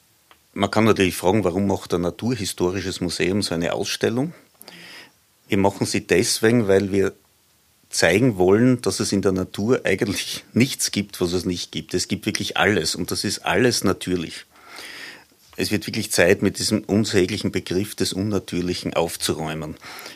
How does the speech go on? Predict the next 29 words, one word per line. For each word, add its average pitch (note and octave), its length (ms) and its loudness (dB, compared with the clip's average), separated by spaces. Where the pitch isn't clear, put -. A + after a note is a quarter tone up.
äh, G2 80 -6
weil F#2 260 0
der - 200 2
immer G2 300 2
was - 180 -4
Negatives F2+ 840 0
beinhaltet. E2 840 -4
Homosexualität F2 1000 0
sei E2+ 240 -2
unnatürlich. F2+ 760 -6
Das F2 140 -6
ist G#2 160 -2
Quatsch. - 400 0
Homosexualität F#2+ 880 0
ist - 220 -6
bei F2+ 120 2
über G2 280 -2
tausendfünfhundert F#2 840 -2
Tierarten - 500 -2
nachgewiesen E2 680 -6
und - 160 -6
wahrscheinlich F2+ 420 -2
gibt - 260 -8
es - 140 -6
bei E2+ 140 0
sämtlichen F2+ 480 -4
sozialen E2+ 580 -2
Wirbeltieren. F2+ 560 -4
Und, - 320 -6